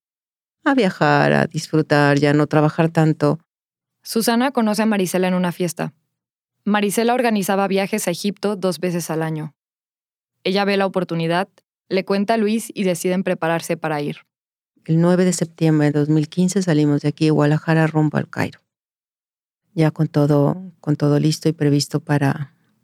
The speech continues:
Speaker 1: para ausentarnos cerca de dos meses que iba a durar el viaje. He de confesar que de, eh, hacia dos semanas yo empecé a sentir algo extraño. Decía, "Ay, no, ya no quiero ir".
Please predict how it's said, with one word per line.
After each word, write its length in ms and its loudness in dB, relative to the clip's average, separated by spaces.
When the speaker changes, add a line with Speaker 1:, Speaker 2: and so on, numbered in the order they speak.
Speaker 1:
para 160 2
ausentarnos 580 0
cerca 360 0
de 80 4
dos 320 0
meses 420 -6
que 80 0
iba 100 4
a 60 4
durar 180 4
el 80 -2
viaje. 260 -6
He 120 2
de 120 2
confesar 540 2
que 140 2
de, 200 4
eh, 380 4
hacia 300 0
dos 140 2
semanas 480 2
yo 420 2
empecé 320 0
a 40 2
sentir 360 0
algo 220 2
extraño. 640 -2
Decía, 540 0
"Ay, 240 2
no, 260 2
ya 240 0
no 100 2
quiero 240 0
ir". 240 0